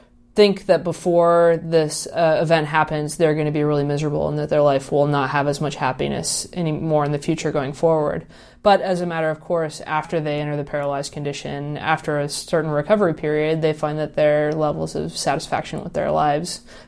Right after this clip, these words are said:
and levels of well-being are pretty similar to what they were before they became disabled. That's good evidence to think, like, also you shouldn't really trust your personal judgments based on, like, imagination and projection about what a big experience is gonna be like for you, but instead you should look at the evidence of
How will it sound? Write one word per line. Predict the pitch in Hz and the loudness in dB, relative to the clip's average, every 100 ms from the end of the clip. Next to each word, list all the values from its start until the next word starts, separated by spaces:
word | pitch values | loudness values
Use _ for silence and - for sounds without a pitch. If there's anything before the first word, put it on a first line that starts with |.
| - | 0
and | |
levels | 165 156 | 2 4
of | 156 151 | 2 4
well-being | 151 147 147 147 | 4 4 0 -2
are | 143 | -2
pretty | 143 175 | 2 2
similar | 180 311 196 | 4 4 4
to | 147 | 4
what | 135 - | 0 0
they | 151 | 0
were | 156 151 | 0 0
before | 151 - 160 | -4 -4 -4
they | 151 | -4
became | 156 147 - | -6 -8 -10
disabled. | - - - - 185 - - - - - - - _ - | -10 -10 -8 -10 -12 -16 -20 -20 -20 -20 -20 -20 _ -4
That's | 185 | 2
good | 254 | 6
evidence | 202 202 190 | 6 6 2
to | 175 | -2
think, | 175 160 | -6 -2
like, | 156 147 | 0 4
also | 185 180 | 4 4
you | 151 147 | 0 0
shouldn't | 147 185 170 | -2 -4 -4
really | 156 147 | -2 -2
trust | 143 - 156 - - - | -2 -2 -2 -4 -14 -10
your | 170 170 170 165 | 0 6 6 6
personal | - 185 175 180 165 156 151 151 | 4 4 4 2 4 8 8 8
judgments | 156 156 156 147 143 | 6 4 4 -4 -2
based | 139 135 147 | -2 -2 -4
on, | 143 | -6
like, | 143 | -6
imagination | 147 143 147 147 147 147 147 | -4 -2 -2 -2 -4 -4 -6
and | 139 | -6
projection | 143 143 156 165 143 135 | -4 2 2 2 -2 -4
about | 143 143 135 | -2 0 0
what | 151 147 | 2 2
a | 147 | 2
big | 143 | 0
experience | 143 - - 143 147 147 147 | -2 -6 -2 -2 0 -2 -4
is | 160 | -4
gonna | - 147 | -4 -2
be | 147 | 2
like | 139 147 | 2 0
for | - | 0
you, | 139 143 | 0 2
but | 147 | 0
instead | 147 139 165 156 | 0 2 2 2
you | 151 | 0
should | - | -2
look | 151 143 | -2 -2
at | 143 | -2
the | - | 2
evidence | 151 151 139 143 | 2 2 -2 -2
of | 143 147 | -4 -4